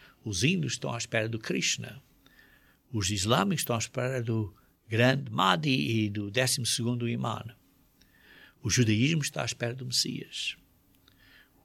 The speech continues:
Os da Nova Idade estão à espera do Ma-, Maitreya. Os cristãos estão a ver à espera da vinda de Cristo.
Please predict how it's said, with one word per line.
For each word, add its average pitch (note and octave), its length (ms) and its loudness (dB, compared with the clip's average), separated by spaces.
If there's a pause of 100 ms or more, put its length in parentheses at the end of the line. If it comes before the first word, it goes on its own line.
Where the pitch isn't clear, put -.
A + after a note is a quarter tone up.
Os G#2 240 -4
da G2+ 220 -4
Nova C3+ 340 2
Idade C#3+ 360 2
estão A2+ 120 -4
à G#2 40 -2
espera A2+ 340 -2
do G#2+ 340 0 (520)
Ma-, A#2 160 6 (100)
Maitreya. A#2+ 640 4 (720)
Os - 80 -4
cristãos D#3+ 580 2
estão G#2+ 180 -2
a G2 40 -6
ver A#2 360 0
à - 80 -10
espera G#2+ 340 0
da A#2 80 2
vinda G#2+ 320 0
de G#2+ 60 -4
Cristo. - 520 -4